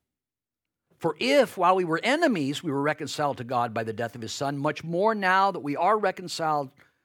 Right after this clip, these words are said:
shall we be saved by his life. More than that, we also rejoice in God through our Lord Jesus Christ, through whom we have received reconciliation." So look back at verse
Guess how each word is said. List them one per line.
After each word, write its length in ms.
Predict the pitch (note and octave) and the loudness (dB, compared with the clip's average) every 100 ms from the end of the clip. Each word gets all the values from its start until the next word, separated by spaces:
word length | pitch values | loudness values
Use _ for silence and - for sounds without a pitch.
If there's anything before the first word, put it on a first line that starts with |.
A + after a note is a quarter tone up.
| _ | _
shall 220 | - C#3+ C3 | -8 -4 -4
we 80 | |
be 140 | A#2+ A#2 | -4 -6
saved 420 | - C#3+ C#3+ B2+ | -4 -4 -4 -2
by 160 | A#2+ A#2+ | -2 -2
his 220 | A#2+ G#2+ | -4 -4
life. 340 | A#2 A2+ F#2+ | -2 -2 -4
More 260 | A#2+ C#3+ G#3+ | -4 0 2
than 180 | C#4 C#4 | 2 2
that, 340 | C4+ A#3 - _ _ _ _ _ | 2 0 -4 _ _ _ _ _
we 120 | C3+ C#3 | -4 2
also 320 | D#3+ E3+ G#3 | 2 2 0
rejoice 560 | F#3+ E3+ F3+ F#3 E3+ | 0 -2 0 2 0
in 140 | F#3 E3+ | -4 0
God 340 | D#3+ D3+ D3 | 2 2 0
through 420 | - G3+ C#4+ E4+ | -6 0 4 4
our 140 | A3+ E3 | 4 0
Lord 300 | D#3+ G#3 F#3 | 0 -2 -2
Jesus 360 | G3+ F#3+ F#3+ | -8 -8 -10
Christ, 520 | - - D#3+ E2+ - - - - | -10 -4 -2 -2 -12 -16 -20 -16
through 200 | - C3+ | -8 -4
whom 200 | D3+ E3+ | -4 -4
we 140 | D#3 A#2+ | -4 -2
have 320 | C3 C#3 C3+ | -2 -2 -4
received 720 | B2 - F#3 E3 A#2+ G2+ - _ _ _ - | -8 -8 -6 -6 -6 -8 -14 _ _ _ -12
reconciliation." 1400 | G#2 A#2+ - G#2+ F#2+ - G2 F#2+ F2+ F2+ - - D#2+ D#2 _ _ _ _ _ _ _ _ _ _ _ _ _ _ _ _ - | -6 -6 -6 -10 -8 -8 -8 -8 -10 -10 -10 -10 -12 -18 _ _ _ _ _ _ _ _ _ _ _ _ _ _ _ _ -18
So 60 | |
look 120 | E3+ | -8
back 240 | - E3+ D3 | -4 -2 -4
at 100 | B2+ | -8
verse 280 | C#3 C3 | -6 -6